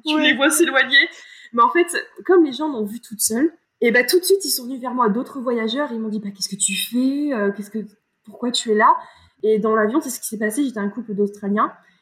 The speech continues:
Speaker 1: qui m'a tout de suite rassurée, euh, et qui m'ont vraiment été super sympas. Ils avaient été au Cambodge dix ans avant moi. Et du coup, ils m'ont fait, mais, rêver. Et là, je me dis, « Ouais, c'est bon, en fait, je fais la, je fais le bon choix. »
Speaker 2: <laughs>
Speaker 1: Donc non, j'ai pas eu d'appréhension particulière, en fait.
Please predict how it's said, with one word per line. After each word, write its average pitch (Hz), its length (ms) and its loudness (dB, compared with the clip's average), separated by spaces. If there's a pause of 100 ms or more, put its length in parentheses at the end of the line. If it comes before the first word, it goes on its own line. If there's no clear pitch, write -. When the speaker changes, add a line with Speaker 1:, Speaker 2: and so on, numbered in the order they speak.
(120)
Speaker 1:
qui 254 180 -4
m'a 220 120 2
tout 220 140 -6
de 220 60 -4
suite - 140 -2
rassurée, 269 880 0
euh, 214 480 2
et 214 80 -4
qui - 240 -6
m'ont 202 160 2
vraiment 240 280 0
été 269 160 -6
super - 360 -2
sympas. 247 380 -4
Ils 214 140 2
avaient 214 140 2
été 226 100 -2
au 285 60 0
Cambodge 247 380 -2
dix 226 260 0
ans 226 100 4
avant 214 180 -2
moi. 214 300 2 (380)
Et 226 80 0
du 226 160 2
coup, 311 100 2
ils 247 80 4
m'ont 214 140 2
fait, 220 140 -8
mais, 190 200 4
rêver. 226 440 0 (320)
Et 214 80 4
là, 220 100 4
je 220 80 0
me 220 60 -4
dis, « 208 80 -4 (100)
Ouais, 185 140 2
c'est 185 160 0
bon, 180 100 -4
en 175 40 -6
fait, 180 140 -4
je 175 120 -2
fais 175 180 -8
la, 175 260 -8
je 180 120 -8
fais 190 140 -4
le 175 40 -4
bon 185 140 -6
choix. » 202 180 -16 (160)
Speaker 2:
<laughs> 285 640 -2
Speaker 1:
Donc 226 180 0
non, 269 120 4
j'ai 262 140 -4
pas 285 140 2
eu 339 60 4
d'appréhension 247 460 -2
particulière, 214 680 0
en 190 80 -8
fait. - 200 -20